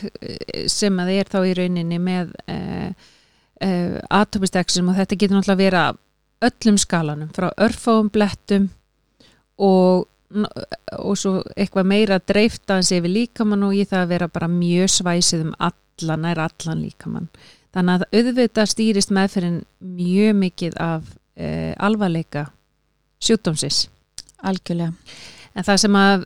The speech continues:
Speaker 1: að við tökum, ef við, ef við reyna að svona gera þetta náttúrulega skýrt, þannig að fólk getur svolítið, eh, tekið með heim til sín, og kannski að við ræðum þetta svolítið mikið út frá kannski líka hvað er hægt að gera heima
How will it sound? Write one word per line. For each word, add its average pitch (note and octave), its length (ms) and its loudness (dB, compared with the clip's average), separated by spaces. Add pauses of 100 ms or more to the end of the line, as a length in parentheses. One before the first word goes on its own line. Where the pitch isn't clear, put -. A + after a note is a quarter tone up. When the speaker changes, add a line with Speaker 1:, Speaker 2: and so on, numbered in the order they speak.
(100)
Speaker 1:
að F#3+ 220 0
við G3+ 160 -2
tökum, A3 340 2
ef F#3+ 160 2
við, F#3 140 0 (100)
ef F#3+ 140 2
við F#3+ 180 2
reyna G#3+ 340 4
að F3+ 120 0
svona F3+ 260 -2 (100)
gera A3 200 2
þetta F#3 160 0
náttúrulega D#3 260 -2
skýrt, - 520 -2
þannig F3+ 260 0
að - 80 -16
fólk A3+ 180 -4
getur F3+ 300 -4
svolítið, E3 400 -6 (520)
eh, D#3+ 520 0
tekið F#3 420 2
með F3+ 280 0
heim G#3+ 200 4
til C4 180 0
sín, C4 300 0 (140)
og F3 340 0
kannski F#3+ 400 -2
að F3 160 -2
við F3 220 -2
ræðum A3 480 2
þetta G#3+ 180 -4
svolítið G3+ 380 -4
mikið G#3 320 0
út - 180 -8
frá G3 80 -4
kannski G3 360 -2
líka G#3 500 0
hvað G3 240 0
er F#3+ 140 -2
hægt G3 200 -4
að - 40 -12
gera G3 280 0
heima G#3 440 2